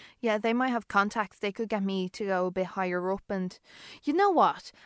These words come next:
Actually, I'm changing my idea completely. I wouldn't <laughs> work with the black market.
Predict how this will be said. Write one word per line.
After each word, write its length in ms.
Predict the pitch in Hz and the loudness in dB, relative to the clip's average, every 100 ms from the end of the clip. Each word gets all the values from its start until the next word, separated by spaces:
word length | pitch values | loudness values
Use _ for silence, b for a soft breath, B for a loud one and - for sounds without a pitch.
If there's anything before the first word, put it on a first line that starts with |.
| - | 2
Actually, 480 | 339 320 - 214 190 | 2 2 -4 0 0
I'm 120 | 226 | 0
changing 340 | 349 349 392 | 2 2 0
my 180 | 359 285 | 2 4
idea 360 | 220 220 202 190 | 4 4 2 0
completely. 500 | 208 202 180 180 190 | -2 -2 -2 2 4
I 100 | 196 | 4
wouldn't 360 | 240 339 381 311 | 4 4 4 8
<laughs> 80 | 269 | 8
work 160 | - | 8
with 140 | 269 240 | 2 0
the 80 | |
black 300 | 208 202 - | 4 4 4
market. 460 | 220 202 196 214 214 | 2 0 0 -4 -6